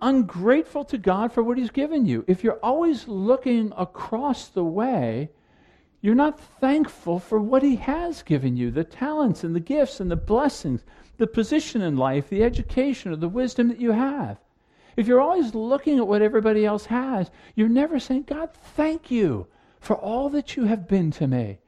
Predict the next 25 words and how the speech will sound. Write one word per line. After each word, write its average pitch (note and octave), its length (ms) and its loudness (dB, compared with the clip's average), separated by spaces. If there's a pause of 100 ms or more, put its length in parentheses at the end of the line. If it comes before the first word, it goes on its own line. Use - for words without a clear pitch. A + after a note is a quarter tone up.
(320)
and F#3+ 100 4
all A3+ 200 0
that C#4+ 160 -6
you've G3 180 -4
given G3 260 2
to D#3 140 -4
me." A2 180 -2 (1000)
A-, G3 180 -8
and A3+ 100 4
I D4+ 180 -2
hear C#4+ 340 -6
this A#2 540 -8 (1200)
many E3+ 220 0
times. C3+ 340 -14 (400)
"Wish F3+ 240 -8
I - 20 -2
had D#3 260 -4
that. A#2 220 -8 (400)
Wish G#3+ 220 0
I B3 40 -2
was A3 120 -4
smarter. A#2 640 -6 (960)
Wish G#3 180 -2
I B3+ 60 0
was, A3+ 160 -2